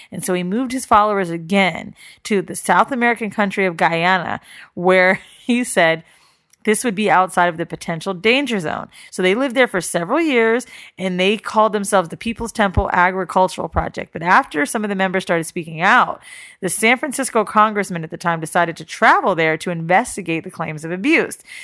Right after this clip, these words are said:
His security guards opened fire, um, on the group that came, the congressman's group,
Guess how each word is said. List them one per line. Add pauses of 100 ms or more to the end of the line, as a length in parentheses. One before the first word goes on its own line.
His
security
guards
opened
fire, (560)
um,
on
the
group (680)
that
came,
the
congressman's
group,